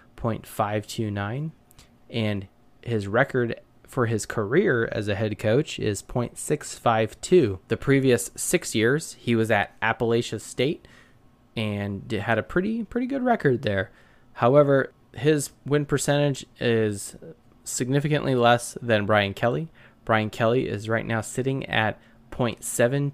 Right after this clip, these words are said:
two win percentage at Notre Dame and point seven one five for his career. Head-to-head,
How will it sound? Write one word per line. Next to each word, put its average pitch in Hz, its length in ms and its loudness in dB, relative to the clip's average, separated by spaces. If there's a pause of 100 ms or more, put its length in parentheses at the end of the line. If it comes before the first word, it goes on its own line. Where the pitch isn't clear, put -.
two 135 580 2 (560)
win 117 280 0
percentage 123 760 -2
at 107 240 6
Notre 110 240 2
Dame 127 340 0 (140)
and 101 440 -4
point 110 300 -6
seven 120 400 -2
one 110 220 -2
five 98 480 0 (400)
for 101 180 -2
his 101 320 -4
career. 95 520 -4 (400)
Head-to-head, 127 600 2